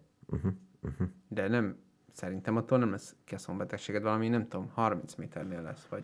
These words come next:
Speaker 2: ilyesmi.
Speaker 1: Hát biztos azzal sem, mert a szabad tüdős merülésű sök, azok lemennek százhúsz
Speaker 2: Az
Speaker 1: méterre.
Speaker 2: teljesen más.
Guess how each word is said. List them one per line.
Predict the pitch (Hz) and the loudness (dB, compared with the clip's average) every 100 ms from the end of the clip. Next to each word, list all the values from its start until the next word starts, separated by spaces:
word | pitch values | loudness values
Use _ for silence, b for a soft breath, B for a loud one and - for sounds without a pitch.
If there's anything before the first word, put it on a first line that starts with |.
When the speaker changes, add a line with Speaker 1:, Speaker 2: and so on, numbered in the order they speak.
| - | -8
Speaker 2:
ilyesmi. | - - - - - | -10 -10 -12 -12 0
Speaker 1:
Hát | 92 | 2
biztos | - - - | 2 0 0
azzal | - 76 60 78 | 2 4 4 2
sem, | - 82 85 | 0 2 4
mert | 90 87 | 4 8
a | 90 87 - | 8 8 4
szabad | - - 71 85 85 | -4 2 4 6 4
tüdős | - 95 98 95 - | 2 0 2 2 2
merülésű | 85 92 87 85 - | 4 6 6 4 0
sök, | 95 - 87 - | -2 2 2 2
azok | 85 90 98 | 2 2 2
lemennek | 80 57 60 71 - | 2 2 2 0 -2
százhúsz | - - - - - - | -4 -4 -4 -8 -8 -2
Speaker 2:
Az | - | 0
Speaker 1:
méterre. | - - | 0 0
Speaker 2:
teljesen | 53 - - | 0 0 -4
más. | 62 - - - | -6 -12 -14 -20